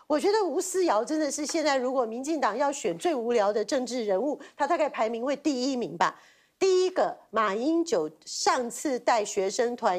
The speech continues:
依访大陆的时候，他们就没有铺红地毯呢。大陆现在不是只有马英九去没有铺红地毯，他现在基本很多人各种领袖要去，他都没有在铺红地毯嘞。大陆因为这个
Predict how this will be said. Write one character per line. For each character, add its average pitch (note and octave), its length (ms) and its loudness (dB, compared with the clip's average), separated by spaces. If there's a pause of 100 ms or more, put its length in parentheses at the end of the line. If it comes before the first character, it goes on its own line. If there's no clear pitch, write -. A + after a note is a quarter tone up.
(120)
依 C4+ 120 -2
访 F#3 280 -2
大 G#3+ 200 2
陆 A3 140 -4
的 F#3 140 0
时 G3+ 160 -2
候， C4 120 0
他 D#4 120 0
们 D4 120 -4
就 D4 140 0
没 B3+ 80 -2
有 G#3 140 2
铺 A#3+ 240 -2
红 G3+ 180 -4
地 A3 160 -8
毯 - 180 -6 (120)
呢。 - 160 -14 (340)
大 G#4+ 140 4
陆 G4 160 2
现 G4+ 120 0
在 F#4+ 140 2
不 C4+ 100 -10
是 F4 160 -4
只 C#4+ 120 -4
有 D4 120 4
马 G3 160 -2
英 C4 80 0
九 B3 140 0
去 D4+ 180 -2
没 C4+ 80 2
有 A#3+ 80 4
铺 C#4 220 2
红 A3 100 2
地 C4+ 140 0
毯， A#3 140 0 (240)
他 G4 80 4
现 A4 120 2
在 - 60 -2
基 G4+ 180 0
本 D4 160 2
很 A3+ 160 -2
多 F4+ 220 2
人 C4+ 180 0 (220)
各 G4+ 300 2
种 C#4 200 -2
领 A#3 200 -6
袖 F4+ 160 2
要 E4 160 4
去， E4+ 100 -6
他 F#4 100 0
都 G4+ 140 2
没 F4+ 120 4
有 F4 100 2
在 D#4+ 120 2
铺 E4+ 220 0
红 B3 160 0
地 D#4 160 -2
毯 G#3 240 -2
嘞。 F3+ 180 -6 (360)
大 G#4 180 4
陆 G4 220 2
因 F#4 320 0
为 F4+ 200 2 (360)
这 F#4 120 2
个 D#4+ 240 0